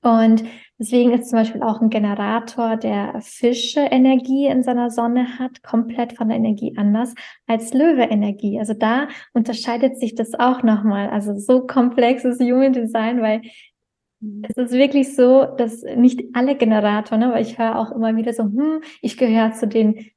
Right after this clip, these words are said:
Speaker 1: zu den meisten, zu siebzig Prozent, dann ist es ja nichts mehr Besonderes.“ Und dann denke ich mir immer, „Nein, ganz im Gegenteil. Es ist, sind so viele Aspekte drin,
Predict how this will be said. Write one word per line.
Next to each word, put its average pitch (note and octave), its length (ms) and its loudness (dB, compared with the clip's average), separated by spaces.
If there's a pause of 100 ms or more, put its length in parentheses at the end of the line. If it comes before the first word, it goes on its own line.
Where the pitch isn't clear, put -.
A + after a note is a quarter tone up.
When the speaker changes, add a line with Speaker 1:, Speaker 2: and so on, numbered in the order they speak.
Speaker 1:
zu - 120 -4
den G#3+ 220 4
meisten, D#4 540 0
zu B3 180 0
siebzig C4 420 -2
Prozent, D4+ 520 -2
dann A#3 120 4
ist B3 160 0
es C4 140 -4
ja A#3 100 4
nichts - 340 2
mehr A#3 160 2
Besonderes.“ D4 880 0 (340)
Und B3 140 4
dann A#3+ 120 4
denke C4 220 4
ich D4 80 -10
mir A#3+ 80 4
immer, A#3 160 2
„Nein, A#3 540 2
ganz B3+ 260 0
im C4 120 2
Gegenteil. D4 760 -4
Es - 120 -12
ist, A#3+ 220 -8
sind B3+ 240 4
so D4 340 4
viele B3+ 420 2
Aspekte A#3 680 -2
drin, C4+ 360 2